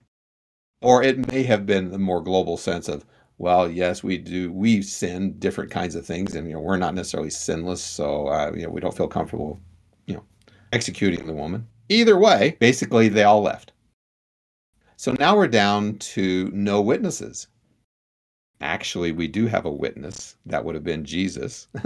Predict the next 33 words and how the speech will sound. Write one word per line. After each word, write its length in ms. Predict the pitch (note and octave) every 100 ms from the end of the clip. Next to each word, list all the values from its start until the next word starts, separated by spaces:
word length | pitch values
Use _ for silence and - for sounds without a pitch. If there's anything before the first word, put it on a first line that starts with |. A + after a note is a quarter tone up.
| A#2
<laughs> 300 | - - _
who, 320 | - B2 A#2
you 160 | A2 A2+
know, 240 | F2 G#2 -
per-, 160 | - -
having 260 | G#2 F2
deity, 460 | E2 F#2+ G2 E2 A2+ _ -
you 60 |
know, 100 | F#2
witnesses 600 | - G#2+ G2+ G2 - E2+ -
all. 540 | - G2+ - C#3 D#3+ _ _
And 120 | G#2+
of 60 | G2+
course, 240 | G2 G2 - F2
on, 300 | E2+ E2+ F#2 _ _
for 140 | - F#2
one 280 | F#2+ G2+ G2
witness, 440 | G2 F#2 G2+ -
you 60 | G2+
know, 60 | D#2+
really 240 | G2+ G2
can't 220 | F#2+ E2
put 140 | A#2+ -
them 160 | E2+
to 100 | -
death, 300 | D#2+ E2 A2
you 80 | G2+
know, 60 | F2+
based 280 | E2+ E2+ F2+
on 180 | E2
Old 200 | - F#2+
Testament 340 | F#2+ - - F#2+
law. 280 | G#2 E2+